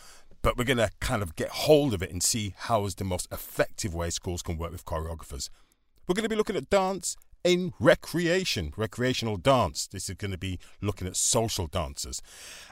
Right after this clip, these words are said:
And we're gonna be asking another massive question of how do choreographers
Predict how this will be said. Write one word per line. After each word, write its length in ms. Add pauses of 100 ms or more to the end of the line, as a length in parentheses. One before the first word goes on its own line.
(140)
And 320
we're 40
gonna 180
be 120
asking 300
another 340
massive 560
question 380
of 80
how 600
do 360
choreographers 1300